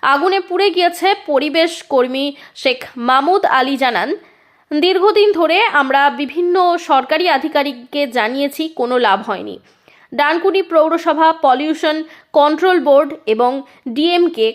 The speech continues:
কবে এই দূষণের হাত থেকে সাধারণ মানুষ বাঁচবে, সেটাই দেখার। আগামী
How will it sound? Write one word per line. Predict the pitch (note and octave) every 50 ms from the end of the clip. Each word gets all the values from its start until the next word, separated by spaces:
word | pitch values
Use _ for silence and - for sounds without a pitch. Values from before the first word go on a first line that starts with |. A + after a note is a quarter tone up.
| - -
কবে | D4 D4 D4 C#4+ F#4 F#4+ G4+
এই | - - D#4+ D#4+ C#4+
দূষণের | C4 D4 C#4 - - E4 D#4+ D#4+ D#4+
হাত | - C4+ B3 A#3+ A#3+ -
থেকে | - D#4+ D#4+ C#4 A#3+ A3
সাধারণ | - C#4 A#3+ A#3+ C#4+ C#4 C#4
মানুষ | C4+ B3+ C4 C#4 C#4 C4+ A#3
বাঁচবে, | G#3+ B3 A#3 B3+ A#3+ B3+ A3+ A#3+ G3+ - - _ _ _ _ _ _ _ _ _
সেটাই | - - E4 C#4+ D4 D#4 D4+ D4
দেখার। | A3+ F#3+ F#3+ G3 - G#3 F#3 - - _ _ - - -
আগামী | - C4 C#4 C#4+ F4 F#4+ A4